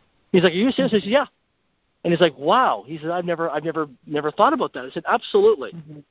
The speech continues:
Speaker 1: So I'm, I'm
Speaker 2: Yeah.
Speaker 1: totally for that, because the more you pay somebody, the more they're gonna do. Like, I, I tell everybody that works with me in sales, I said, "Listen, I wanna get you to a six-figure level. And once we crush
Speaker 2: Mm-hmm.
Speaker 1: six figures, let's go to half million to a million a year. Because I want you to become so freaking financially successful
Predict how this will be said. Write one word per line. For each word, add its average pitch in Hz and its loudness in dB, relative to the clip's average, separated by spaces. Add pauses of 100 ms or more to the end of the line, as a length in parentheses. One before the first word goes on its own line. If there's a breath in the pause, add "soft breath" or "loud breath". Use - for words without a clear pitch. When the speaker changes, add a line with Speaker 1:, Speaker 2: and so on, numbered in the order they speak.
(180)
Speaker 1:
So 160 2
I'm, 208 4
I'm 190 2
Speaker 2:
Yeah. 214 -4
Speaker 1:
totally 202 0
for 190 2
that, 123 -4
because 147 -8
the 160 -4
more 175 4
you 190 -2
pay 196 -2
somebody, 147 -4
the 139 -2
more 151 0
they're 151 -8
gonna 143 -2
do. 185 6 (300 loud breath)
Like, 170 2
I, 220 4
I 208 2
tell 202 -4
everybody 185 -8
that 151 -8
works 170 -10
with 170 -18
me 156 -10
in 143 -10
sales, 202 -2
I 175 -8
said, 170 -4
"Listen, 175 -4
I 170 0
wanna 190 0
get 185 -6
you 190 -2
to 156 -2
a 147 -2
six-figure 175 -4
level. 147 0 (500)
And 160 4
once 185 4
we 196 -4
crush 175 -2
Speaker 2:
Mm-hmm. 156 -18
Speaker 1:
six - -20
figures, 180 -2
let's 170 -2
go 170 -2
to 160 2
half 170 -2
million 170 0
to 160 0
a - 0
million 156 0
a - -4
year. 156 0 (320 loud breath)
Because 165 4
I 180 6
want 214 0
you 175 -10
to 175 -10
become 156 -12 (120)
so 190 -4
freaking 185 -8
financially 160 -6
successful 180 2